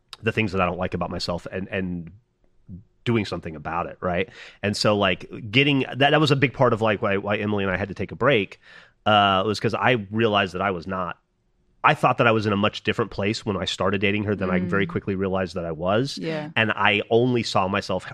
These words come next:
Speaker 1: hurting somebody who, uh, I, I, I had, was developing really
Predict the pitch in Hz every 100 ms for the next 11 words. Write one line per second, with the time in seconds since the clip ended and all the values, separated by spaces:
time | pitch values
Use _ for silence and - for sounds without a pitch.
0 | - - 107 98 - 92 90 90 87 95
1 | 92 90 - 87 80 80 78 - 98 -
2 | - - 76 - - 95 92 98 87 -
3 | 101 92 101 98 90 87 - 104 98 85